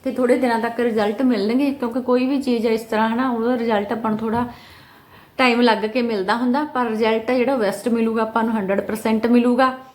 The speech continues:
ਵਧੀਆ ਚੀਜ਼ ਆ, ਕਿਉਂਕਿ ਏਜ ਦੇ ਨਾਲ ਨਾਲ ਫਰਕ ਪੈਂਦਾ ਜਾਂਦਾ। ਹੁਣ ਜਦੋਂ ਆਪਣੀ ਏਜ ਵੱਧਦੀ ਹੈ ਨਾ, ਤਾਂ ਜਿਹੜੀ ਹੇਅਰ ਗਰੋਥ ਥੋੜ੍ਹੀ ਘੱਟ ਹੋ ਜਾਂਦੀ ਹੈ, ਤਾਂ ਕਰਕੇ, ਹਨਾ, ਤੁਸੀਂ ਇਹਨੂੰ ਰਾਤ ਟਾਈਮ ਲਾ ਸਕਦੇ ਹੋ।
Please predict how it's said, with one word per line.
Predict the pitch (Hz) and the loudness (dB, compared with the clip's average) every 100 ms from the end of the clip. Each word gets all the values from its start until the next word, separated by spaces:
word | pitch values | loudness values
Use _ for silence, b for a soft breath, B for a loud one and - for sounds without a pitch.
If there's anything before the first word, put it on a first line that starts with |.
| B _ - | B _ -6
ਵਧੀਆ | 214 214 233 | -2 0 0
ਚੀਜ਼ | 240 208 | 0 -4
ਆ, | 170 - B B B B _ _ _ _ _ | -6 -10 B B B B _ _ _ _ _
ਕਿਉਂਕਿ | 202 - 247 262 262 | -4 0 2 2 2
ਏਜ | 254 233 | 0 2
ਦੇ | 262 | 2
ਨਾਲ | 247 240 233 | 2 2 0
ਨਾਲ | 233 | -2
ਫਰਕ | 233 226 220 | -2 -4 -6
ਪੈਂਦਾ | 220 220 214 | -4 -2 -2
ਜਾਂਦਾ। | 220 214 214 | -2 -2 -4
ਹੁਣ | 226 220 220 - 202 | -4 -6 -8 -12 -10
ਜਦੋਂ | 196 220 220 | -2 -2 0
ਆਪਣੀ | 220 220 220 - | -2 0 0 0
ਏਜ | 214 202 | 0 0
ਵੱਧਦੀ | 214 214 202 233 | 0 0 0 0
ਹੈ | 269 | 2
ਨਾ, | 311 B B B - | 0 B B B -6
ਤਾਂ | 247 226 220 | 0 2 4
ਜਿਹੜੀ | 220 240 226 | 2 2 2
ਹੇਅਰ | 240 247 | 2 2
ਗਰੋਥ | 247 226 220 | 2 0 0
ਥੋੜ੍ਹੀ | 226 226 240 240 | -4 0 0 0
ਘੱਟ | 262 262 214 | 0 -2 -4
ਹੋ | 208 | -6
ਜਾਂਦੀ | - - - | -6 -8 -8
ਹੈ, | - B B B - | -10 B B B -4
ਤਾਂ | 220 196 | -4 -2
ਕਰਕੇ, | 180 185 208 | -4 -4 -2
ਹਨਾ, | 220 240 - - | 0 0 -4 -8
ਤੁਸੀਂ | 240 233 | -2 0
ਇਹਨੂੰ | 233 | 2
ਰਾਤ | 208 208 | 0 -2
ਟਾਈਮ | 208 208 208 | -2 0 0
ਲਾ | 185 180 | 0 -2
ਸਕਦੇ | 180 226 214 | -4 -2 0
ਹੋ। | 247 | 0